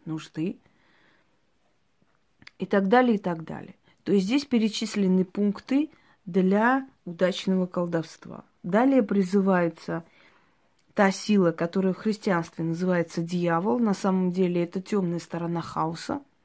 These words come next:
Тьма. Но поскольку она более как бы знакома и близка нам именно под этим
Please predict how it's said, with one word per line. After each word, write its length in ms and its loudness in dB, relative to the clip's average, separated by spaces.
Тьма. 420 2
Но 80 0
поскольку 540 2
она 180 4
более 400 4
как 260 0
бы 240 -2
знакома 800 4
и 420 0
близка 680 2
нам 300 0
именно 300 2
под 260 -2
этим 360 -4